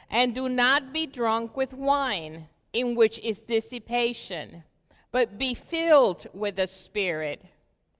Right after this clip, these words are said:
It's speaking to one another in psalms and hymns and spiritual songs,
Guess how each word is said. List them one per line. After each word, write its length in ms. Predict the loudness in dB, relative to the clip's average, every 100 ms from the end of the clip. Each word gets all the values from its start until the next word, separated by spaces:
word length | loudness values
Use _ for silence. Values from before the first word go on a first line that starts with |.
| _ _ -20
It's 180 | -20 -20
speaking 600 | -18 -4 -4 -2 -4 -4
to 160 | 0 2
one 300 | 2 2 2
another 420 | 2 0 0 0
in 160 | -2
psalms 720 | -6 -2 2 2 2 -2 -8 -8
and 200 | -6 -4
hymns 800 | -6 -4 -2 -2 -4 -8 -12 -16 -8
and 180 | -8
spiritual 720 | -8 -12 -6 -2 -2 -4 -2 -4
songs, 840 | -4 -4 0 0 -2 -8 -16 -20